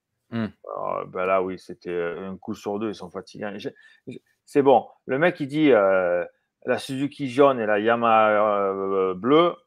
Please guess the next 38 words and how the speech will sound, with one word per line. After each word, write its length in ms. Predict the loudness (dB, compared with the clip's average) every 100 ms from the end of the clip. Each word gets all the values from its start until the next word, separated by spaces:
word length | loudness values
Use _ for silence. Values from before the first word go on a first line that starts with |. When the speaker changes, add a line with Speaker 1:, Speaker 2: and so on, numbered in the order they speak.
| _ _ -8
Speaker 2:
euh, 100 | -8
pff, 380 | -8 -16 -20 -20 -20 -20 _ _ _ _ _ _ _ -12
il 100 | -10
disait 200 | -8 -4
ça 160 | -4
Speaker 1:
Mm. 20 | 0
Speaker 2:
toute 80 |
la 100 | -2
journée. 280 | -2 -6 -8 -12 _ _
C'est 80 | _
Speaker 1:
C'est 80 | -2
vrai 120 | -2
que 60 | 0
ça 60 |
a 20 | 4
Speaker 2:
fatigant. 140 | 4
Speaker 1:
un 80 | 6
peu 80 | 4
évolué 260 | 4 4
à 40 | 2
ce 80 |
niveau-là, 240 | 0 -4 -4
quand 100 | -8
même. 100 | -12 0
Speaker 2:
Ouais, 280 | 8 8 6 -4 -20
c'est 160 | -10
un 40 | -8
beau, 160 | -8 -14
c'est, 280 | -8 -8 -6
c'est 180 | -6 -6
mieux, 260 | -4 -2
là, 120 | -2
ça 140 | -2 -2
va. 260 | -2 -4 _ _ _ _ -10
Euh, 580 | -8 -6 -8 -10 -12 -12
c'est 140 | -8 -6
juste 200 | -2
que 140 | 0